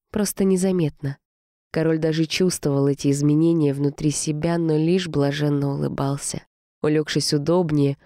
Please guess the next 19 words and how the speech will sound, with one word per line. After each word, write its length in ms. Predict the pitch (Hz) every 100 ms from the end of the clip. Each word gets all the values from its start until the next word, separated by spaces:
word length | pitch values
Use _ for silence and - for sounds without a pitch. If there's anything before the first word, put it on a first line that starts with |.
| _
он 180 | 175 170
вдруг 320 | 165 165 160
сам 400 | - - 175 185
для 140 | 165 147
себя 360 | - 156 170
стал 320 | 170 - 160
мечтать, 600 | 160 165 - - 185 175 -
каким 580 | 175 160 - 190 175
может 380 | 156 156 151 143
оказаться 560 | 143 147 147 147 - 151
город 420 | 156 170 165 151
в 20 | 151
новом 340 | 147 143 143
обличии, 640 | 143 156 151 147 - 156 - _ -
как 160 | 185 -
сложится 500 | 165 151 147 - 147
жизнь 280 | 151 156 147
его 180 | 139
подданных. 800 | 135 - 165 156 147 147 143 -